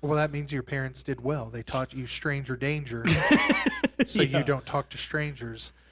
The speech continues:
Speaker 2: Stranger danger.
Speaker 1: But it's already very much a different, uh, different scene doing this at night.
Speaker 2: Well, we did
Speaker 1: So
Speaker 2: also chug a twenty-four ounce of Twisted Tea.
Speaker 1: Yeah.
Speaker 2: I had a sixteen ounce Miller Lite before we <laughs> came down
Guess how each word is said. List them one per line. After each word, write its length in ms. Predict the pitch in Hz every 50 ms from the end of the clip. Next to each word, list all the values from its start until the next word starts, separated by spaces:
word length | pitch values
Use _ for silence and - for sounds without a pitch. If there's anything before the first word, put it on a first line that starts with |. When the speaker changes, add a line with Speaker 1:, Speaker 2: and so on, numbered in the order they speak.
| - - -
Speaker 2:
Stranger 520 | - - - 392 392 381 381 370 330 294 262
danger. 840 | - - 392 427 466 453 415 339 269 - 247 240 240 240 240 -
Speaker 1:
But 140 | 139 147 143
it's 180 | 147 147 - -
already 500 | 170 156 165 151 160 160 160 151 139 131
very 400 | 120 135 143 139 139 139 139 135 - - -
much 240 | 143 139 - -
a 40 | -
different, 680 | - - 139 131 - - 139 131 127 127 - _ -
uh, 300 | - 123 117 117 117 113 - _ _ _ _ _ _ _ _ _ _ _ -
different 320 | - 156 - 151 131 - -
scene 480 | - - - 175 156 147 135 123 123 - - - - _ _ -
doing 240 | 151 143 139 135 127
this 260 | 127 127 123 - -
at 140 | 143 120 123
night. 320 | 131 127 117 113 117 127 - - - - - - _
Speaker 2:
Well, 120 | - 151
we 100 | 147 151
did 220 | 147 147 165 170 165
Speaker 1:
So 80 | 170
Speaker 2:
also 220 | 147 151 - - 135
chug 320 | - - - 143 135 120 120
a 80 | 113
twenty-four 600 | - - - 151 143 143 135 - - 180 220 202
ounce 280 | 170 147 143 143 135 -
of 120 | 131 -
Twisted 460 | - - 151 139 - - 131 117 -
Tea. 520 | - - 143 131 131 131 131 131 131 131 - - - 120
Speaker 1:
Yeah. 500 | 117 120 120 120 120 120 120 120 120 - _ _ _ -
Speaker 2:
I 80 | 131
had 240 | 135 135 143 139 135
a 140 | 131 123 117
sixteen 500 | - - - 143 - - - 156 143 135
ounce 240 | 131 131 127 - -
Miller 240 | 135 135 135 127
Lite 300 | 123 117 123 127 131 139
before 240 | - - - - 139
we 80 | 131 127
<laughs> 100 | - -
came 120 | - 262
down 360 | - - - - - - 247